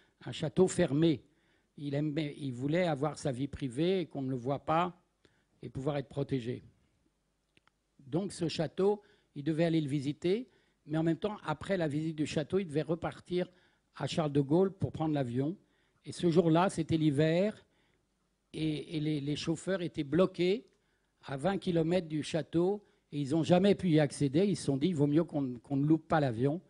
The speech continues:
Et Michael n'a jamais eu son château, et moi, je ne l'ai jamais revu.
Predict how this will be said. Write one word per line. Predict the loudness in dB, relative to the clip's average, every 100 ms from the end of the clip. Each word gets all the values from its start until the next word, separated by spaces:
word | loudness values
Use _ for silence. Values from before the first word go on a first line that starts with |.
| _ _ _ _ -8
Et | -4
Michael | -2 0 2 2
n'a | 2 2
jamais | 2 2 2 0 -6 -4
eu | -2 0
son | 0 -2
château, | -2 -2 2 2
et | 2
moi, | 0 0
je | 0
ne | 0
l'ai | -2
jamais | -2 -4
revu. | -4 -6 -8